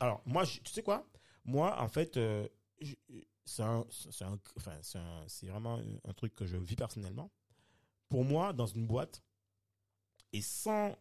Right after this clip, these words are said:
vraiment, euh, porter de jugement sur ce métier, le pôle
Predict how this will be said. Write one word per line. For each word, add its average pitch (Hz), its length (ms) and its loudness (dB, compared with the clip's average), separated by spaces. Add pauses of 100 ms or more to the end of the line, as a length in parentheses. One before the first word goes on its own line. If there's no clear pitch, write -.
(300)
vraiment, 123 520 2
euh, 98 240 -2 (400)
porter 117 240 0
de 107 80 6
jugement 101 300 0
sur 104 380 -4
ce - 120 -4
métier, 95 360 -4 (1500)
le 104 300 2 (160)
pôle 170 460 6